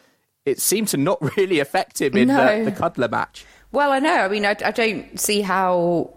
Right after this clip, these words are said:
Speaker 2: if, if he had a really severe shoulder injury, he could just go and dispatch Dennis Kudla, you know, in straight sets like that. Um, I mean, maybe, you know, he did put his shoulder in ice for forty-eight hours and it's <laughs> magically fine again. I mean, maybe we'll see it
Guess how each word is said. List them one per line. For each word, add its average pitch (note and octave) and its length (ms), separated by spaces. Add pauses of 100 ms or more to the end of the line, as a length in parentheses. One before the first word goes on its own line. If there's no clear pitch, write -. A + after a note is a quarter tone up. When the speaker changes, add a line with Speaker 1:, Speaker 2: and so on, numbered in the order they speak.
(120)
Speaker 2:
if, F3 180
if - 160
he F3+ 120
had F3+ 180
a E3 80
really D#3+ 300
severe E3 500
shoulder E3+ 320
injury, C#3+ 400
he D3 100
could C#3+ 300
just - 220
go D3+ 140
and C#3 460
dispatch - 680
Dennis D3+ 320
Kudla, C3 560 (500)
you D#3+ 120
know, B2 100
in C#3+ 100
straight D3+ 360
sets - 320
like - 240
that. C3 320 (460)
Um, D3+ 580
I F3 80
mean, F3 140
maybe, F3 280
you D#3+ 240
know, C#3+ 140
he D#3 160
did E3+ 240
put C#3+ 120
his D3+ 120
shoulder D3 260
in C#3 80
ice C#3+ 300
for C3+ 100
forty-eight D3 480
hours C#3 320
and D3+ 100
it's - 160 (220)
<laughs> - 200
magically F3+ 800
fine B3+ 360
again. F3 380
I F3 120
mean, G3+ 260
maybe G3+ 560
we'll F#3+ 220
see G3 240
it - 260